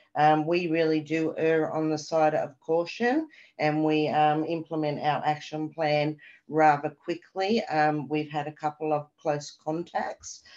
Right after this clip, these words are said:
um, in the workplace, and, um, we have found that our action plan works beautifully, and we're a-, able to implement quickly, and we're all set up for,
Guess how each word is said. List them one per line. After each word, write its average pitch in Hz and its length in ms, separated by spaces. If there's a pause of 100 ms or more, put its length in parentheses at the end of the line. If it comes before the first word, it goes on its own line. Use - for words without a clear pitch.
(160)
um, 151 320
in 156 300
the 151 80
workplace, 156 1080
and, 147 440 (400)
um, 147 380
we 156 240 (140)
have 160 200
found 170 240
that 151 120
our 147 240
action 165 520
plan 156 420 (260)
works 160 340
beautifully, 175 560
and 175 140
we're 156 180
a-, 156 380
able 170 300
to - 120
implement 160 560
quickly, 226 600 (340)
and 156 160
we're 156 220
all 156 200
set 151 280
up 151 280
for, 156 580